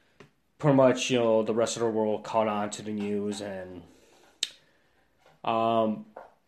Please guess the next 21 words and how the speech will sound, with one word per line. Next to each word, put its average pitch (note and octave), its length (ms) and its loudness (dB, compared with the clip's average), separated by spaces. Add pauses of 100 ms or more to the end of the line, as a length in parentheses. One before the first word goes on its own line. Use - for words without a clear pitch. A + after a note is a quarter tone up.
(220)
to C#3 120 -2
me, B2+ 320 4
it's B2 280 0
like A2 360 -2 (640)
pretty G#3 140 4
much F3 220 2
nobody C#3 440 6
wanted B2+ 220 4
to A#2 60 0
work, G#2+ 320 -4
you A2 180 -8
know, A2 360 -4 (1160)
'cause C#3 240 4
it C#3+ 140 -2
kinda E3 240 4
showed D3 440 4
how C3 260 0
big B2+ 220 2
of B2+ 80 2
an A#2+ 80 0
impact B2 600 0